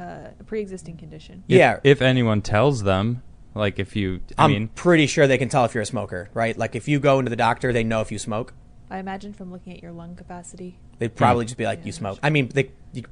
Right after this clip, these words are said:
Speaker 3: you can smell people smoke,
Speaker 1: Well, they,
Speaker 3: man.
Speaker 1: there's a blood
Speaker 3: Vaping
Speaker 1: test they
Speaker 3: maybe
Speaker 1: can
Speaker 3: is
Speaker 1: do.
Speaker 3: different.
Speaker 1: Yeah, there's a blood test they do to check for content.
Speaker 3: But no, no, no. They're, they're, like, we, we read the stories, like, young athletes who, who, you know, have gotten sick and died from this.
Speaker 2: Right.
Speaker 3: Twenty-one-year-old girl with no history died from this.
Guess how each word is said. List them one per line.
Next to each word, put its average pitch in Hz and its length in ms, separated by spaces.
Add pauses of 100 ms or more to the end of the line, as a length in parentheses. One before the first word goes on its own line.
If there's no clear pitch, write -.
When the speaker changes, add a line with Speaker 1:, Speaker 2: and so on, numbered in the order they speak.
Speaker 3:
you 180 120
can 123 140
smell 117 400
people 104 320
smoke, - 240
Speaker 1:
Well, 226 80
they, 247 140
Speaker 3:
man. - 120
Speaker 1:
there's 240 220
a 220 80 (220)
blood 214 180
Speaker 3:
Vaping 226 160
Speaker 1:
test 277 140
they 214 120
Speaker 3:
maybe 135 280
Speaker 1:
can - 0
Speaker 3:
is 117 60
Speaker 1:
do. 117 40
Speaker 3:
different. 101 400
Speaker 1:
Yeah, 175 320
there's 196 140
a 185 40
blood 180 220
test 175 240
they 180 100
do 175 140
to 170 120
check 175 220
for - 80
content. 180 280
Speaker 3:
But 175 120
no, 214 140
no, 208 80
no. 190 100
They're, 175 280
they're, 202 240
like, 147 240 (100)
we, 160 140
we 165 100
read 196 140
the 214 80
stories, 143 440
like, 113 200
young 131 180
athletes 131 460
who, 117 140 (120)
who, 107 460 (120)
you 113 100
know, 107 100
have 104 100
gotten 107 220
sick - 180
and 117 100
died 104 200
from 110 160
this. 113 340
Speaker 2:
Right. 98 140
Speaker 3:
Twenty-one-year-old 135 460
girl 135 200
with 127 140
no 127 640
history 135 400
died 110 260
from 110 120
this. 123 140